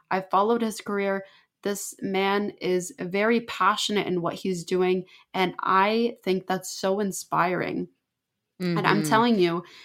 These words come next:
Speaker 1: these memoirs don't usually get me. I mean, like, they don't grab my attention much.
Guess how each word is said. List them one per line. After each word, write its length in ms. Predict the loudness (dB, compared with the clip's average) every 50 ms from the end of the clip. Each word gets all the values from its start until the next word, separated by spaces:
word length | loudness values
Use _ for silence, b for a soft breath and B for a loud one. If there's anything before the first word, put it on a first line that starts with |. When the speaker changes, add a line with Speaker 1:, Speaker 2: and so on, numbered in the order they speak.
| b b b b b
Speaker 1:
these 380 | -2 4 6 6 6 8 8
memoirs 580 | 8 8 8 6 4 4 6 6 6 6 6 4
don't 280 | 2 2 4 4 2 2
usually 360 | 0 0 0 0 0 -2 0
get 220 | 0 0 -2 0
me. 220 | -2 -6 -8 -10 -16 _ _ _ _ 2
I 80 | 4
mean, 200 | 4 6 4 4
like, 220 | 4 2 0 2 2
they 120 | 2 2
don't 540 | 2 4 4 6 6 6 6 4 0 -2 -4
grab 300 | 0 4 6 6 6 4
my 140 | 2 -2 -2 -2
attention 480 | -4 -6 -4 -4 -4 -4 -4 -4 -4 -4
much. 400 | -6 -6 -8 -8 -10 -10 -10